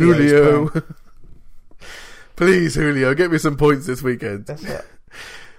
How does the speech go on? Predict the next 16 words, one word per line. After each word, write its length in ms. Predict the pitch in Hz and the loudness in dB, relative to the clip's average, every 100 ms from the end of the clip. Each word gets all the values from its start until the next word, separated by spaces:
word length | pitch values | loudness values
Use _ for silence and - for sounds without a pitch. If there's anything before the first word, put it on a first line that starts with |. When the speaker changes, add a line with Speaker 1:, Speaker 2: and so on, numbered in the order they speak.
| - | -4
Speaker 1:
Uh, 220 | 120 123 | 2 2
the 100 | 127 | 2
Panthers, 440 | - 170 160 156 - | 2 2 2 -2 -4
the 100 | 127 | -2
Colts, 340 | 156 139 131 | 2 2 0
the 100 | 120 | -6
Jets, 400 | 113 135 127 - - | -2 -2 -2 -8 -8
and 240 | 107 104 | -6 -6
the 60 | 98 | -6
Niners 600 | 117 143 139 107 98 98 | -4 -2 -2 -2 -4 -6
are 60 | 110 | -4
all 140 | 107 | -4
on 60 | 104 | -4
the 80 | |
bye 220 | 98 95 92 | -4 -4 -4
week. 420 | 76 - - | -8 -16 -20